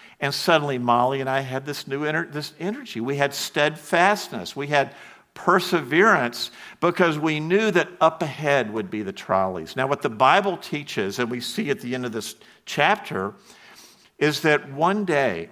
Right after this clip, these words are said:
I mean, you're, I, I appreciate, again, Mike's prayer, praying for the Middle East, praying for Russia and Ukraine and all of that, because you and I look around and the world is crazy.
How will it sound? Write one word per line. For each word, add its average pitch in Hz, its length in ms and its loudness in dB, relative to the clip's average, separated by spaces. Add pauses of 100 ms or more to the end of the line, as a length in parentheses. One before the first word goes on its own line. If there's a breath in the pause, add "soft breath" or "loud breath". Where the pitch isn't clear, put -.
(100)
I 139 60 0
mean, 170 140 2
you're, 240 320 -2 (300 loud breath)
I, 180 140 4
I 180 100 4
appreciate, 208 460 2
again, 156 280 0
Mike's 139 300 0
prayer, 180 400 4
praying 143 380 0
for 139 140 -4
the 123 80 -4
Middle 123 300 -2
East, 175 440 4
praying 123 340 0
for 110 480 0 (300 loud breath)
Russia 165 440 2
and 123 160 -2
Ukraine 160 680 0
and 127 160 -6
all 185 260 4
of 156 120 4
that, 135 240 6
because 143 280 -2
you 226 140 0
and 262 80 2
I 233 60 6
look 180 240 4
around 180 400 0
and 151 180 0
the 156 60 0
world 202 320 2
is 196 100 -2
crazy. 202 720 -4